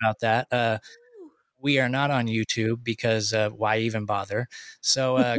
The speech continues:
Speaker 1: go check us out
Speaker 2: <laughs>
Speaker 1: on all major platforms. We also, uh, share a spot with, uh, Janet on the Patriot Podcast Network on your Roku, which is
Speaker 2: Mm-hmm.
Speaker 1: free for everybody.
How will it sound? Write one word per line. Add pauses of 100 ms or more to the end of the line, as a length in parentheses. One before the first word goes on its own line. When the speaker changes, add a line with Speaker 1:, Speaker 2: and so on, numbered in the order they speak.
(160)
Speaker 1:
go
check
us (100)
out (100)
Speaker 2:
<laughs>
Speaker 1:
on (100)
all
major
platforms.
We
also,
uh,
share
a
spot (220)
with,
uh,
Janet
on
the
Patriot
Podcast
Network
on
your
Roku, (340)
which
is
Speaker 2:
Mm-hmm.
Speaker 1:
free
for
everybody.